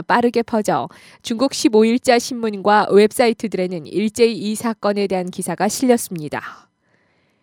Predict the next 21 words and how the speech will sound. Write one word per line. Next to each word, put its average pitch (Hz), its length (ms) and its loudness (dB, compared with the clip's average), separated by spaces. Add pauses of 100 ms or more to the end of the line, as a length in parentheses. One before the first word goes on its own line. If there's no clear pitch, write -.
(360)
일부 240 200 4
네티즌들은 233 800 2
슈 254 180 0
씨가 240 320 2
쓴 240 200 -4
글들이 220 460 2
부정부패를 240 800 4
폭로하거나 190 880 -2
공산당의 220 680 -2
지배를 190 520 0
비판했기 233 560 -2
때문일 208 400 0
것으로 196 400 -4
추측하고 - 580 -4
있습니다. 156 480 -8 (1080)
이번 233 260 2
사건은 226 640 -2
당국이 226 460 -4
갈수록 247 480 2
정권에 240 480 0
대한 226 220 2